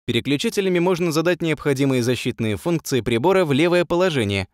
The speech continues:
«разрешено» или в правое «запрещено»,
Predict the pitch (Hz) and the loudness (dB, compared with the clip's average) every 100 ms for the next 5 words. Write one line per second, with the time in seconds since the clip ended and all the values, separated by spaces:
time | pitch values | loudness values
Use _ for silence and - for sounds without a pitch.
0 | _ - 135 123 135 - 127 117 - _ | _ 0 0 2 0 0 0 -2 -4 _
1 | _ - 170 190 180 - 170 113 98 98 | _ -4 0 0 -2 0 2 4 2 0
2 | 110 110 - 117 160 | 0 -2 -2 0 0